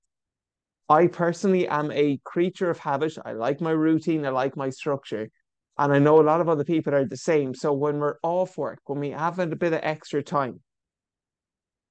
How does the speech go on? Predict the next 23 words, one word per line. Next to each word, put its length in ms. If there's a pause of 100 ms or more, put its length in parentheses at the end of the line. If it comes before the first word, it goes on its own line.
(400)
what 180
do 80
we 120
do 160
with 120
ourselves? 500 (440)
And 180
this 180
can 220
lead 240
to 120
obviously 360
challenges 540
with 100
their 140
health, 260 (120)
their 140
fitness. 460 (300)
So 180
I'm 140
gonna 240
talk 300
about 280